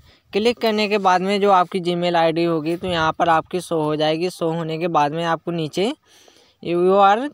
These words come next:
channel पर क्लिक कर देना है, जैसे कि मैं यहाँ पर करके दिखाने वाला हूँ।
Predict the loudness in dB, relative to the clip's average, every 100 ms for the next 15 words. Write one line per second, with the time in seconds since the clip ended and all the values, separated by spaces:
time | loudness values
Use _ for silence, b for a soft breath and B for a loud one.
0 | -4 0 0 -2 0 -2 -2 -2 -2 -2
1 | -2 0 0 0 -2 0 -2 -4 -4 -2
2 | 0 0 0 -4 -2 -6 -4 -8 -6 -8
3 | -2 -2 0 -2 -4